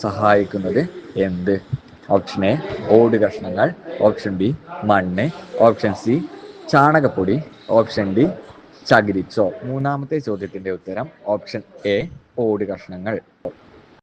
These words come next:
നാലാമത്തെ ചോദ്യം, ഫാബ്രിക് പെയിന്റ് ചെയ്യുന്നതിനായി ഡിസൈൻ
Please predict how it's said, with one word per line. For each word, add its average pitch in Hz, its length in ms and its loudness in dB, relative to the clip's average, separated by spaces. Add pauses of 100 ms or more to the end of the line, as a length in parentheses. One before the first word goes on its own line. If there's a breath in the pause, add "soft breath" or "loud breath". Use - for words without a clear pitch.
(1040)
നാലാമത്തെ 147 540 4
ചോദ്യം, 95 280 -2 (480)
ഫാബ്രിക് 175 500 2
പെയിന്റ് 101 300 0 (280)
ചെയ്യുന്നതിനായി 101 760 2 (500)
ഡിസൈൻ 160 540 4